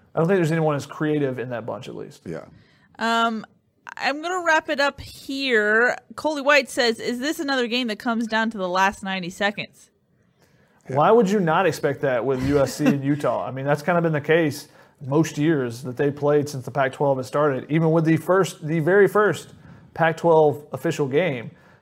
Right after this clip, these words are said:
Speaker 1: And when, uh, U S C blocked a field goal attempt at the buzzer and then ran it back, and it was a crazy mayhem game because,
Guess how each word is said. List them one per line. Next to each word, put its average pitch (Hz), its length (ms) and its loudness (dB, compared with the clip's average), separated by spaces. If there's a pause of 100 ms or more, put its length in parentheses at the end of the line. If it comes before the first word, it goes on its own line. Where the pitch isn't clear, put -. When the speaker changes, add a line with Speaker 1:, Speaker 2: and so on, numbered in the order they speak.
(120)
Speaker 1:
And 127 120 -8
when, 135 140 -2
uh, 131 220 2
U 143 280 2
S 143 120 -2
C 151 120 -2
blocked 139 460 0
a 135 280 0
field 156 260 2
goal 143 120 2
attempt 143 380 -4
at 143 200 2
the 151 60 0
buzzer 139 500 2
and 135 160 -6
then 135 100 -6
ran 143 160 0
it 127 100 -2
back, 143 340 4 (160)
and 143 100 -6
it 143 40 -2
was 139 140 -2
a 139 60 -2
crazy 170 460 4
mayhem 156 480 4
game 139 320 -2
because, 135 560 0